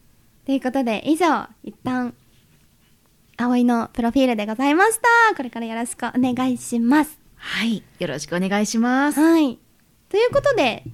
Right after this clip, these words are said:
Speaker 1: そろそろお時間になってきましたので、続いて相沢いぶきについては次のコーナーで紹介したいと思いますので、ひとまずここで一曲お聴きください。由井香織の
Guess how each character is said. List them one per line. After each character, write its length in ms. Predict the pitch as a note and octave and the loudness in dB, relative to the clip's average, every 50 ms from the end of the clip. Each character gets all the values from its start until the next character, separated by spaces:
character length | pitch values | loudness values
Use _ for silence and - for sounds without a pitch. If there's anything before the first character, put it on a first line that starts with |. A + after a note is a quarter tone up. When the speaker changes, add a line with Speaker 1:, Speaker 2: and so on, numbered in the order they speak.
| - - - | -18 -16 -8
Speaker 1:
そ 100 | - B4 | -4 -2
ろ 120 | C#5 D5 C5 | 0 0 0
そ 140 | - F#4+ C#4+ | 2 0 0
ろ 180 | B3 G3 F#3 | 0 -2 -4
お 60 | - A#3+ | -6 -6
時 140 | - D4+ | -6 -4
間 200 | D#4 E4 D#4+ C4+ | -2 -2 -2 -2
に 60 | A3+ G#3 | -2 -2
な 140 | A3 B3 | -4 -4
っ 20 | B3+ | -6
て 140 | - A3+ A3 | -6 -10 -10
き 100 | - A3+ | -6 -4
ま 160 | A#3 C4 D4+ | 0 0 0
し 80 | D4+ | 0
た 100 | - D4+ | 0 0
の 160 | C#4 B3+ A3+ G#3 | 0 0 -2 -4
で、 220 | G3 E3+ D3 - - - _ _ _ _ | -8 -10 -12 -14 -18 -20 _ _ _ _
続 160 | - C#4 D4+ | -6 -2 -2
い 40 | A4 | -2
て 40 | A#4+ A#4 C5+ B4 A#4 - | 0 0 -2 -4 -2 -2
相 160 | - E4 F4+ | -2 -2 -2
沢 200 | - F#4+ F#4 F4+ | -2 -2 -4 -4
い 40 | F#4 | -4
ぶ 120 | F4+ F#4+ | -6 -8
き 100 | - - | -8 -6
に 120 | C4 A#3 G#3+ | -8 -8 -6
つ 120 | - - C4+ | -4 -4 -4
い 60 | B3+ | -4
て 80 | C4 A#3 | -4 -6
は 220 | G3 - - - - | -8 -8 -10 -12 -6
次 220 | - B3+ B3+ D4+ | 0 4 6 6
の 140 | C#4+ B3+ A#3+ | 6 4 4
コ 160 | - - D#4+ | 4 4 4
ー 40 | G#4+ | 6
ナ 140 | G#4+ G#4 F#4+ | 6 4 4
ー 20 | |
で 80 | D#4 B3+ A3+ A3+ | 2 2 -2 -4
紹 240 | - - A#3 G#3+ | -6 -6 -6 -6
介 240 | - - G#3 A3+ A#3 | -6 -8 -6 -6 -6
し 100 | A3 - - | -8 -4 -2
た 100 | D4+ D#4 | 0 0
い 80 | D#4+ | 2
と 120 | D4+ D#4 C#4 - | 2 0 0 2
思 220 | D4+ D#4 E4 E4+ | 4 4 4 4
い 100 | F4 F4+ | 2 2
ま 120 | F#4 G4 A4 | 2 2 2
す 140 | A#4+ - A#4 A#4 A#4 A4+ G#4 A4 A4 G#4+ G#4+ G#4+ G#4 G4 | 2 2 2 2 2 2 2 2 2 4 4 4 4 4
の 60 | F4 - | 2 0
で、 40 | - - - - - - | -4 -10 -20 -20 -20 -20
ひ 100 | _ _ | _ _
と 120 | - - F#4+ | 2 6 6
ま 100 | F#4 F4 | 6 6
ず 160 | - B3 A3+ | 4 2 -2
こ 120 | - A#3 | -4 -4
こ 120 | - - B3 | -4 -2 0
で 200 | C4 B3+ - - _ _ | -2 -2 -4 -6 _ _
一 60 | - | -12
曲 500 | - - - A#3+ A3+ - B3 A#3+ - - _ _ _ - | -10 -8 -8 -8 -6 -4 -6 -6 -6 -8 _ _ _ -12
お 40 | G#3+ | -12
聴 60 | G#3 - - - - | -12 -12 -16 -14 -12
き 120 | A3+ G#3+ | -12 -10
く 140 | - - G#3+ | -8 -8 -8
だ 180 | G3+ G3+ G3+ | -6 -6 -8
さ 240 | G3+ - B3+ D4+ F4+ | -8 -4 0 0 2
い。 200 | F#4+ D#4+ - - _ _ - - - - - _ _ - - - - _ - | 2 2 0 -4 _ _ -20 -20 -20 -20 -20 _ _ -20 -20 -20 -20 _ 2
由 140 | C4+ C#4+ E4 | 4 6 6
井 60 | E4 | 6
香 160 | - - C#4+ C4 | 6 4 4 4
織 160 | B3 A3+ A3+ | 4 4 4
の 200 | A#3+ D4+ E4+ | 4 4 4